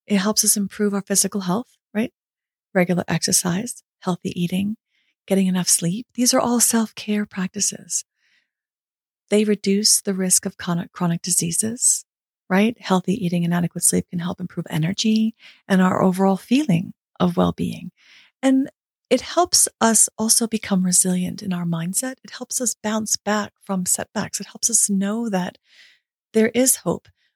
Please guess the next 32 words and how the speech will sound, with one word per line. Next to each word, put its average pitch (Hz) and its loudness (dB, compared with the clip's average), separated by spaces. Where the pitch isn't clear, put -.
We 202 2
know 220 2
that 202 -2
restoration 214 0
is 190 0
possible 220 -4
because 208 -2
we're 208 -2
experiencing 214 0
it - -10
on 202 2
a 202 2
daily, 190 0
right? 170 2
On 185 2
a 170 0
daily 233 0
cycle, 202 -2
we're, 185 -8
we're - -6
tapping 226 -2
into 202 2
recharging. 202 -2
Like, 185 -6
you 226 -4
plug 254 0
in 254 6
your 233 6
phone 202 2
every 165 -2
day, 185 -10
right? 208 -2